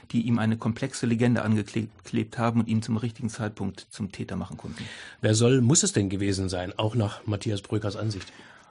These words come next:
Speaker 1: Also, auch Bröckers kann nicht mit Namen und Adresse erklären, wer in Dallas geschossen hat. Er geht übrigens, wie viele andere, davon aus, dass es mehrere Schützen waren und tippt ohne Wahrheitsanspruch auf Mafia-Profis. Ansonsten lässt sich Bröckers von der alten Cicero-Frage cui bono, wem hat es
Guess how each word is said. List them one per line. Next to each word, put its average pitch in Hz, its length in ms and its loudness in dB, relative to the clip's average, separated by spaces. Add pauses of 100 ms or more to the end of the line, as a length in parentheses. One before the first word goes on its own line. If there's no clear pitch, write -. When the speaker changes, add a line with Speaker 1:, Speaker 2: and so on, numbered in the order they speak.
(140)
Speaker 1:
Also, 120 540 -2
auch 123 160 -2
Bröckers 147 360 0
kann 147 360 0
nicht 147 340 -2
mit 120 180 4
Namen 127 380 4
und 120 160 2
Adresse 120 480 0
erklären, 131 760 2
wer 117 220 2
in 120 240 2
Dallas 113 320 0
geschossen 135 640 -2
hat. 139 160 0
Er - 140 -6
geht 113 220 -2
übrigens, 110 360 -4
wie 120 60 -4
viele 113 220 -2
andere, 113 220 2
davon 107 380 0
aus, - 460 -6
dass 110 140 -6
es - 140 -12
mehrere 127 300 2
Schützen - 480 -2
waren 120 380 2
und 113 100 2
tippt - 300 -4
ohne 120 220 2
Wahrheitsanspruch 110 760 0
auf 107 280 -4 (420)
Mafia-Profis. 135 920 0
Ansonsten 135 500 2
lässt 147 180 -4
sich 127 160 -6
Bröckers 131 360 -2
von 117 180 0
der 110 140 0
alten 113 340 -2
Cicero-Frage 113 840 -4
cui 113 260 -2
bono, 113 380 0
wem 120 260 0
hat - 160 -4
es 113 160 -6